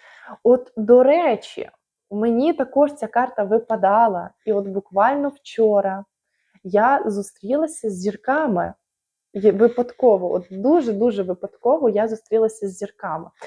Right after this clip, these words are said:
І воно так може пр-, у вас програтися, коли ви просто потрапляєте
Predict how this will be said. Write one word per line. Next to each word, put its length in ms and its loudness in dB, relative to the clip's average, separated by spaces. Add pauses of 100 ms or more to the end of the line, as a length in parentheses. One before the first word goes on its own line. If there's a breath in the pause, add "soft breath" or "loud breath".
(240 loud breath)
І 120 2
воно 460 2
так 200 -6
може 240 0
пр-, 140 -10
у 100 -6
вас 300 -6
програтися, 800 -4
коли 220 0
ви 120 -2
просто 420 0 (320 loud breath)
потрапляєте 1040 0